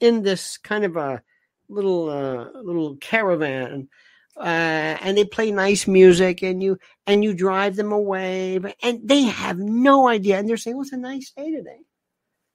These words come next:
Meanwhile, if they saw behind them what's happening, the whole world is ru-, that's what's happening right now. I can't say this enough. Can't say it enough. Now, if I went to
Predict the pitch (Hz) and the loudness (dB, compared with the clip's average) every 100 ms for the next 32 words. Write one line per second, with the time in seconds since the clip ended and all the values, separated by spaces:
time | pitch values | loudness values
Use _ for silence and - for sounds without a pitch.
0 | _ _ _ - 220 269 214 196 - 208 | _ _ _ 0 4 6 6 4 2 -2
1 | - 180 - 208 185 180 - 269 269 170 | 2 2 2 0 2 0 0 -2 0 0
2 | 156 - 165 156 226 254 180 160 156 160 | 0 -2 -4 -2 -2 -2 0 -2 0 0
3 | 196 175 226 233 151 170 - _ _ _ | 2 2 2 0 -2 -6 -10 _ _ _
4 | _ _ - 208 196 165 170 160 156 147 | _ _ 0 0 2 0 0 -2 -8 -8
5 | 156 165 _ _ - - 202 180 170 156 | -10 -16 _ _ 0 6 6 6 4 0
6 | 160 - - _ _ _ _ _ _ 208 | -4 -10 -14 _ _ _ _ _ _ -18
7 | 190 - 175 165 - _ _ _ _ _ | -16 -16 -16 -16 -20 _ _ _ _ _
8 | _ _ _ _ _ _ _ _ _ _ | _ _ _ _ _ _ _ _ _ _
9 | _ _ _ _ _ _ _ _ _ - | _ _ _ _ _ _ _ _ _ 2
10 | 254 294 247 - - - - 196 226 226 | 6 8 6 -2 -16 -20 0 2 6 4
11 | 254 294 277 - - 214 196 233 233 | 4 2 0 -2 4 8 8 4 -4